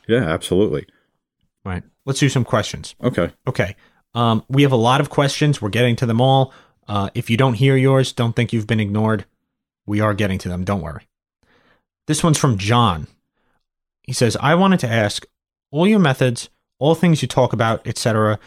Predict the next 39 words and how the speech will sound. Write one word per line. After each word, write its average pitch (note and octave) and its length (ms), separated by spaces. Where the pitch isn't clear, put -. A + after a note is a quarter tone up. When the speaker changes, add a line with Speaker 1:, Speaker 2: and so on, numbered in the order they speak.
Speaker 2:
are B2+ 60
these D#3+ 200
things D#3+ 180
you D3 100
discovered C#3 640
yourself C#3 520
and A#2+ 80
came A2 240
up A#2+ 160
with, E3+ 200
or A#2 120
has A2+ 120
somebody C3+ 320
else's B2 320
ideas A2 380
inspired C3 580
you G2 140
to A2+ 120
do A2+ 180
all A2 300
this, G#2 340
uh, G#2 200
that G#2 160
helps B2 260
others G#2 260
today? A2 380
Interested F3+ 500
to - 80
know C3+ 260
how C3+ 100
you A2+ 100
started A2+ 380
with G#2 160
all G2 140
this, G2 320
books, A2 240
meditations, G2 580
et F#2 80
cetera. F2+ 380